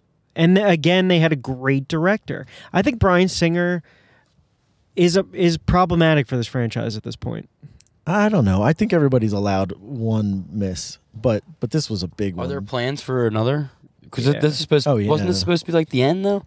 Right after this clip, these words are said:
Speaker 2: Nah,
Speaker 1: No, they,
Speaker 2: they'll never,
Speaker 1: they, they
Speaker 2: they'll
Speaker 1: have
Speaker 2: never
Speaker 1: a spoiler
Speaker 2: end.
Speaker 1: scene at the end that says, "More to come," and that, that's a weak scene at the end.
Speaker 2: Oh, well, that's the tease for the next
Speaker 1: Yeah.
Speaker 2: Wolverine movie.
Speaker 3: I mean, h-, and then how many
Speaker 1: No, it's
Speaker 3: times
Speaker 1: not.
Speaker 3: can Hugh
Speaker 2: Yeah.
Speaker 3: Jackman play the Wolverine?
Speaker 2: Wasn't it?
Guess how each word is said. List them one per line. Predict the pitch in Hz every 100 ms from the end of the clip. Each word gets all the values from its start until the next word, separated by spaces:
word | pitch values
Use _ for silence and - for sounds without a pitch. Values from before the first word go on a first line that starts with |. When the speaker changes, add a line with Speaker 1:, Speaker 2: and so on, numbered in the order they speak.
| -
Speaker 2:
Nah, | 78 78 - 76 76
Speaker 1:
No, | 71
they, | 92 104
Speaker 2:
they'll | 101
never, | 98
Speaker 1:
they, | 85 78
they |
Speaker 2:
they'll | 78 139
Speaker 1:
have | 104
Speaker 2:
never | 107 95
Speaker 1:
a |
spoiler | 120 120
Speaker 2:
end. | 104 92
Speaker 1:
scene | 120
at | 113
the | 117 110
end | 110 110
that | 107 -
says, | 117 107 101 - _ - - _ _ _ _ _
"More | 110 110 127
to | 160
come," | - 220 220 185 170 175 170 -
and | - 180
that, | 220
that's | 175 175 -
a |
weak | 131 131 131 -
scene | - 135 120
at | 110
the | 104
end. | 117
Speaker 2:
Oh, | 160
well, | 160
that's | 185 196
the | - 160
tease | - 143 120
for | 123
the | 113
next | 117 110 -
Speaker 1:
Yeah. |
Speaker 2:
Wolverine | 120 120 110 120 120
movie. | 107 104 98
Speaker 3:
I | 104
mean, | 147 143
h-, | 151 - -
and | 139 143
then | 131
how | 135 143
many | 139
Speaker 1:
No, | 269
it's | 131
Speaker 3:
times | 127 123
Speaker 1:
not. | 170
Speaker 3:
can | 131 113 101
Hugh | 147
Speaker 2:
Yeah. | 180 123
Speaker 3:
Jackman | 120 117 - 107
play | 123 113
the | 107
Wolverine? | 101 98 95 101
Speaker 2:
Wasn't | 127 165
it? | 220